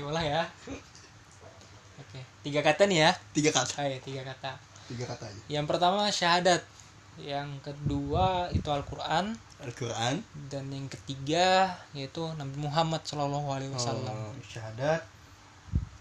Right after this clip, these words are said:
Speaker 2: Al-Quran, Nabi Muhammad Shallallahu Alaihi Wasallam.
Speaker 1: Ya.
Speaker 2: Berarti lo udah ngeliat ke dalam diri lo sendiri,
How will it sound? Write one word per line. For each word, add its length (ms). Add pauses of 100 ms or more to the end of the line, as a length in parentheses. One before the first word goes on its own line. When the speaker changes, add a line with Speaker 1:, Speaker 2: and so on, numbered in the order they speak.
Speaker 2:
Al-Quran, 540
Nabi 200
Muhammad 460
Shallallahu 400
Alaihi 80
Wasallam. 420 (140)
Speaker 1:
Ya. 400 (1800)
Speaker 2:
Berarti 800 (1040)
lo 220
udah 140
ngeliat 260
ke 80
dalam 200
diri 160
lo 120
sendiri, 720